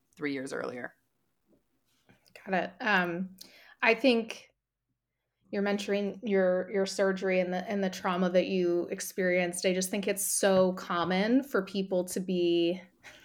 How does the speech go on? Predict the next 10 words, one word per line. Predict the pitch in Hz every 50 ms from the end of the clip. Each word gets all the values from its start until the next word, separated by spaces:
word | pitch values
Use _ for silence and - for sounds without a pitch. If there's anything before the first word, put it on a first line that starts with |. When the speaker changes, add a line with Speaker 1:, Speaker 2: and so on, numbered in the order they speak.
| - _ _ _ _ _ _ _ _ _
Speaker 2:
experiencing, | 196 196 196 - - - 190 185 185 185 190 196 196 185 185 190 196 185 180 180 180 180 185 190 - - - _ _ _ - - - - - _ _ _ _ _ -
uh, | 220 190 185 185 185 180 180 180 185 185 185
garbage | 185 185 190 180 175 175 180 196 202 226 214 - 226
in | 214
the | 208 196
medical | 180 156 147 170 170 - - 175
world. | 185 180 175 185 214 302 370 - - -
<laughs> | - 269 - - - - - - - - - - 262 - - - - - - - -
Speaker 1:
Yep. | 175 - -
Speaker 2:
Um, | 208 196 190 190 190 190